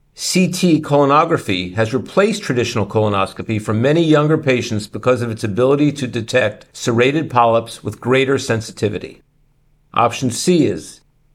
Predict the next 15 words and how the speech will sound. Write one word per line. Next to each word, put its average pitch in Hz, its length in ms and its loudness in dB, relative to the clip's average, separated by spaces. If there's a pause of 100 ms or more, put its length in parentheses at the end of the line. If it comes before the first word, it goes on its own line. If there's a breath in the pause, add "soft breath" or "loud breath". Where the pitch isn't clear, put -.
(140)
flexible 165 460 2
sigmoidoscopy 135 880 2
would 110 220 -2
be 117 200 -2
as 143 260 0
effective 143 440 0
as 113 140 -2
colonoscopy 123 880 0
for 117 140 -4
detecting 127 480 0
colon 135 320 2
cancer 101 380 -2
in 123 240 0
this 156 180 0
patient. 95 460 -4